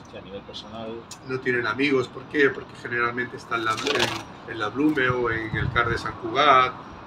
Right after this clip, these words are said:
Speaker 2: están aislados prácticamente. Y los amigos que tienen son todos deportistas, pero deportista y cada uno es de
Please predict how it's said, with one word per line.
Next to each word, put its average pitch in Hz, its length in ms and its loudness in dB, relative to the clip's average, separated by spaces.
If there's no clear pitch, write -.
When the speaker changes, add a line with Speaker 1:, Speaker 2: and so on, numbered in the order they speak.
Speaker 2:
están 120 460 0
aislados 120 520 4
prácticamente. 113 580 -6
Y 120 40 -8
los 120 180 2
amigos 135 340 4
que 131 100 2
tienen 139 260 0
son - 160 -4
todos 165 300 4
deportistas, 123 640 0
pero 123 140 -6
deportista 139 540 -2
y 156 60 -4
cada 143 200 0
uno 135 240 0
es 156 100 -2
de 143 240 4